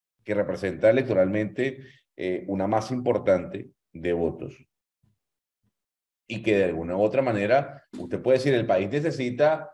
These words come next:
otra visión o hay que pensar primero en el país, pero el P R D no va a pensar primero en el país.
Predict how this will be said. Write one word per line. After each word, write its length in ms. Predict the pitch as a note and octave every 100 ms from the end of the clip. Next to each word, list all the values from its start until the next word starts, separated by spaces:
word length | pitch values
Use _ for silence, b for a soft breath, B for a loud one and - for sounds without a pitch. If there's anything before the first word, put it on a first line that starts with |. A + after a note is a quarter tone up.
| _ _
otra 320 | A2+ A2+ C#3
visión 500 | B2+ - B2+ D#3+ -
o 120 | A#2
hay 80 | G#2+
que 100 | -
pensar 280 | C#3+ C3+ G#2
primero 260 | A2 B2 C3+
en 80 | C#3+
el 80 |
país, 300 | - G2+ B2+ -
pero 140 | D2+
el 60 | D2
P 100 | D#2
R 140 | F2
D 60 | G2
no 100 | C3
va 80 |
a 60 | C#3
pensar 220 | C#3 C#3
primero 260 | C3+ C#3+ D3
en 60 |
el 80 | C#3+
país. 420 | D3 F3 A#2+ -